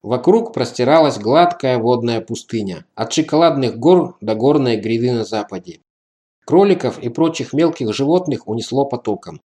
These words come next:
Койот сначала жался около их ног, как это делают собаки, потом, очевидно, передумал, соскользнул в воду и поплыл к горам.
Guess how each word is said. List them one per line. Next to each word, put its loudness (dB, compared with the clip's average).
Койот 2
сначала 0
жался 0
около 0
их -2
ног, -2
как -2
это -6
делают 0
собаки, -4
потом, 2
очевидно, 2
передумал, 2
соскользнул 2
в -2
воду 2
и -6
поплыл -2
к -10
горам. -4